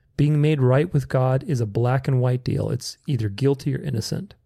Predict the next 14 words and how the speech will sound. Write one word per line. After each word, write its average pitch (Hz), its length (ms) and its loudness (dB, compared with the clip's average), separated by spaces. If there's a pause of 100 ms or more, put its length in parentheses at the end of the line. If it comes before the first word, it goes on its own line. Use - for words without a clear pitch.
(640)
That's 127 260 0
a 143 40 2
matter 120 360 2
of 113 80 -2
faith. - 360 -6
Do 120 100 0
you 131 100 4
believe 175 640 2 (640)
Christ? 247 400 -2
Do 147 60 0
you 120 80 0
trust - 440 -2
in 208 120 -2
Christ? 202 540 -4